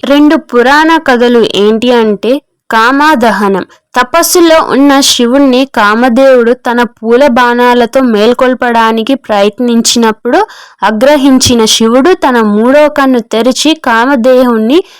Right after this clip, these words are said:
భస్మం చేశాడు. ఇంకో పురాణం ఏంటి అంటే, పార్వతీదేవి లీల. ఒకసారి పార్వతీదేవి సరదాగా శివుడి రెండు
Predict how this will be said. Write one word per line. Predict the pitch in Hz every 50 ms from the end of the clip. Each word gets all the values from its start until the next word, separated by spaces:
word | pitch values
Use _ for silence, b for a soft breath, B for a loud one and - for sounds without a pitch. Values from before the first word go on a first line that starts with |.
| b b _ 214
భస్మం | 220 220 220 - 247 247 262 285 277 - -
చేశాడు. | 214 190 190 190 - 196 185 180 175 175 175 - _ _ _ _ _ _ _ _
ఇంకో | 285 277 277 269 277 320 330 320 320
పురాణం | - 254 247 240 233 233 233 226 226 220 - 214 214
ఏంటి | 214 208 202 208 214 208
అంటే, | 196 190 190 190 190 190 254 311 392 427 B B B _ _ -
పార్వతీదేవి | 233 233 247 285 285 277 294 294 285 294 302 247 220 226 202 202 196 190 214 220 220
లీల. | 208 196 185 185 175 175 170 - b b b - -
ఒకసారి | 277 - 320 - - 311 285 302 330 339 302 294 330 302 - - 226
పార్వతీదేవి | 202 196 202 233 269 269 320 330 320 330 339 262 302 311 302 277 269 311
సరదాగా | - - - 208 190 196 214 214 220 277 294 294 294 311 320 311 - -
శివుడి | - 240 220 220 254 - 285 285
రెండు | 240 226 220 220 240 254